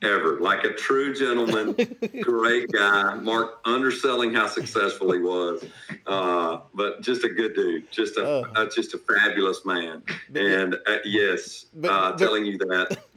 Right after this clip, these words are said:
Speaker 1: was probably accurate. He did not know that you would have probably talked somebody into giving you a job right now that would have probably paid you six or seven million dollars. I mean, we're still really young.
Speaker 2: Oh,
Speaker 1: There's
Speaker 2: yeah.
Speaker 1: no chance that I wouldn't be at least to my second head coaching job.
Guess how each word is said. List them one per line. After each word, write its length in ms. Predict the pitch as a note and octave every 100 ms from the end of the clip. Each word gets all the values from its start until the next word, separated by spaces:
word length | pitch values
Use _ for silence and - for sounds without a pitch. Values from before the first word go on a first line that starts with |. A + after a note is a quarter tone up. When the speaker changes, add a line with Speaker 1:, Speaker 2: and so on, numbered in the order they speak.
| G2+
Speaker 1:
was 120 | F#2
probably 360 | A#2+ A2 G2+ G2+
accurate. 320 | - F#2+ - _
He 160 | B2 A2+
did 180 | A#2+
not 300 | A#2 B2+ C3+
know 420 | A#2 G#2 G2+ F#2 - _ _ _ _ _
that 220 | G#2+ A2+
you 140 | A2 D3
would 100 | D3+
have 100 | C3
probably 260 | C3 A2+ G#2+
talked 260 | A2 G#2+
somebody 420 | - G#2 G#2 G#2
into 140 | G2+ G2
giving 340 | G2+ G2+ G2
you 180 | A#2+ D3+ C3+
a 20 |
job 320 | A2 G#2 G#2
right 160 | G#2+ G2+
now 180 | G2+
that 120 | G2+ F#2+
would 80 |
have 100 | F#2
probably 300 | A2 G#2 G2+
paid 280 | G2+ G#2 G2+
you 120 | G#2
six 340 | G2+ - G#2+ -
or 60 |
seven 360 | G2+ G#2+ G#2 G2+
million 220 | G2+ G2
dollars. 240 | F#2+ G#2 - - -
I 80 | F3
mean, 100 | G3
we're 140 | C#4 -
still 220 | - C#4
really 360 | F#3+ A3+ A3 -
young. 400 | C3+ C3+ F3+ C4+ - -
Speaker 2:
Oh, 140 | A#3+
Speaker 1:
There's 140 | D#4+ A#4
Speaker 2:
yeah. 120 | -
Speaker 1:
no 180 | - G#4
chance 680 | - - - - G#4+ E3 - C#4 -
that 80 | -
I 80 | E3+
wouldn't 200 | E3+ D#3+
be 160 | D#3+ D3+
at 100 | C#3
least 360 | F3 A#3 G3+
to 40 | F3
my 160 | C#3
second 460 | - - E3+ - - -
head 200 | B2 -
coaching 280 | A#2 A#2+ G#2
job. 180 | G2+